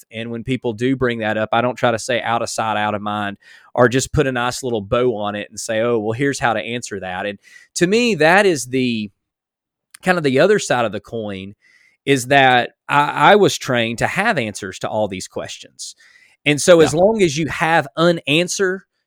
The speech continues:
Speaker 1: to a question, then you're good to go. But then you start spending time looking at those answers <laughs> to the questions, and you're like, "This isn't good at all. Like, this is actually really bad." It, it works when it was supposed to work,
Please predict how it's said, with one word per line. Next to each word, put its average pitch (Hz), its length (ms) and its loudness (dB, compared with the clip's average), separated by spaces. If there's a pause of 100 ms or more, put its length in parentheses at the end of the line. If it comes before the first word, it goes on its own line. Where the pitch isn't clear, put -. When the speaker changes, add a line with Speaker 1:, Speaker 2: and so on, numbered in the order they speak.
Speaker 1:
to 180 160 6
a 165 40 2
question, 185 640 0 (580)
then 165 180 4
you're 151 120 2
good 139 180 4
to 131 60 4
go. 117 380 2 (560)
But 175 200 4
then 214 160 6
you 214 80 2
start 170 280 2
spending 165 380 -2
time 139 340 -2
looking 160 300 0
at 135 160 0
those 120 220 0
answers 143 420 -6
<laughs> - 40 -6
to - 120 -2
the 160 80 -2
questions, - 760 0 (280)
and 202 80 2
you're 202 80 6
like, - 160 4
"This 233 180 4
isn't 262 280 2
good 185 200 6
at 160 80 6
all. 147 380 2
Like, 131 200 0
this 240 160 0
is 208 120 2
actually 175 480 4
really 196 480 4
bad." 147 480 6
It, 165 100 4
it 196 180 8
works 254 520 4
when 220 160 2
it 202 100 0
was 165 160 0
supposed - 480 4
to 151 80 2
work, 107 400 -4